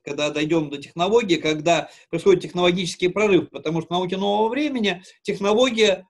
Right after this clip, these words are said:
вдруг заявляет, э, в каких-то вид-, ну, создание н-, приборов.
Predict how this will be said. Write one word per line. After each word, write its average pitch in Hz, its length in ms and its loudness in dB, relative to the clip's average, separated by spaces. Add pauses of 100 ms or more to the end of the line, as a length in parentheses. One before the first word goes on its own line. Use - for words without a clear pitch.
вдруг 175 280 2
заявляет, 190 720 0
э, 170 240 0
в 160 240 -8
каких-то 165 340 -6
вид-, 170 140 0
ну, 220 260 -2 (720)
создание 190 640 2
н-, 170 100 2
приборов. 170 580 2